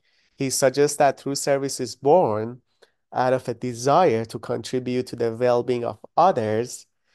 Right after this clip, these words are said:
without expecting anything in return. And of course, the lesson involves cultivating a selfless attitude, recognizing the interconnectedness of human, humanity, and finding joy in helping and uplifting others.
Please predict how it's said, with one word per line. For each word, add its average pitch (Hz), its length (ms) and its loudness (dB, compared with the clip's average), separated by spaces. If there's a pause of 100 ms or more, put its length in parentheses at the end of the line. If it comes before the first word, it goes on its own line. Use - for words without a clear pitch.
(260)
without 135 460 2
expecting 127 640 -2
anything 123 640 -6
in 120 120 -8
return. 120 680 -2 (1160)
And 131 200 2
of 123 140 0
course, 139 260 2
the 131 80 0
lesson 135 400 2
involves 127 640 2
cultivating 127 640 -2
a 120 60 0
selfless 120 600 -4
attitude, 156 600 2
recognizing 127 760 -4
the 117 100 -2
interconnectedness 117 1080 -6
of - 160 -6
human, 165 640 2
humanity, 151 920 -2 (460)
and 120 100 -10
finding 127 440 0
joy 123 260 0
in 117 100 -8
helping 120 500 -4
and 113 140 -6
uplifting 120 580 -6
others. - 600 -4